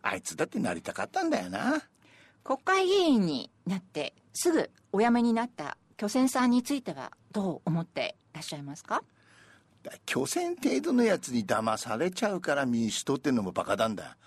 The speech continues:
Speaker 1: あんなもん。
Speaker 2: 男子さんは無所属で立候補なさったのに、なんで自民党に入られたんですか？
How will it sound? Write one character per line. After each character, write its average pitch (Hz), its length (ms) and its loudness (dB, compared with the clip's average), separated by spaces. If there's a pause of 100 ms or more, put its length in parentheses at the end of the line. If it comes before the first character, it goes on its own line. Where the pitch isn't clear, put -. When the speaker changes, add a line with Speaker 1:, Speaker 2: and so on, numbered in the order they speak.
Speaker 1:
あ 104 80 -4
ん 101 60 -2
な 95 80 -2
も 95 160 0
ん。 73 160 -6 (1000)
Speaker 2:
男 381 120 4
子 - 80 -2
さ 359 220 4
ん - 20 4
は 269 220 2 (400)
無 294 100 2
所 - 240 4
属 - 320 -2
で - 160 -10 (400)
立 190 180 -6
候 208 220 2
補 165 140 -6
な 165 100 -2
さ 208 120 -4
っ 202 40 -4
た 160 160 -12
の 147 120 -8
に、 151 220 -10 (300)
な 453 180 6
ん 605 100 2
で 240 80 0
自 151 180 -2
民 147 180 0
党 139 180 -6
に 147 120 -4
入 202 240 0
ら 165 100 0
れ 143 80 -8
た - 160 -12
ん - 80 -8
で 160 80 -8
す - 160 -12
か？ 214 180 -6